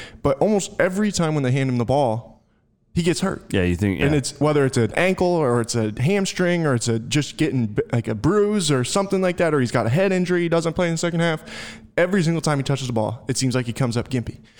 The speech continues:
Speaker 1: And that's where I'm like, it, it almost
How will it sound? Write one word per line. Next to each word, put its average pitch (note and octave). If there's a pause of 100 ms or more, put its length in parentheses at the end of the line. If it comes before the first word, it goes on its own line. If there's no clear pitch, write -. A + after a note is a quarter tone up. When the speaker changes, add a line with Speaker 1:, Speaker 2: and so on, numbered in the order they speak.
(260)
Speaker 1:
And C#3+
that's F3+
where F3+
I'm F3
like, C3 (720)
it, C#3+ (320)
it C3
almost F3